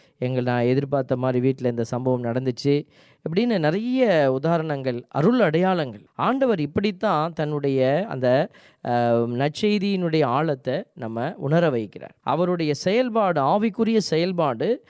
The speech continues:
இந்த காரியத்திற்குள்ளே அசைவாடி கொண்டிருக்கிறது அப்படிங்கிறத நம்ம இப்படித்தான் உணர்ந்து கொள்கிறோம்.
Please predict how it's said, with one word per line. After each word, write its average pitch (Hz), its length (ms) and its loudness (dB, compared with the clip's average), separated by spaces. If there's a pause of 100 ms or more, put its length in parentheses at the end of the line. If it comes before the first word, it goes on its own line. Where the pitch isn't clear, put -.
(200)
இந்த 160 340 0
காரியத்திற்குள்ளே 185 800 0 (320)
அசைவாடி 233 580 0
கொண்டிருக்கிறது 151 880 0
அப்படிங்கிறத 139 680 0
நம்ம 131 220 -6
இப்படித்தான் 135 460 -2
உணர்ந்து 135 380 -2
கொள்கிறோம். 92 400 -10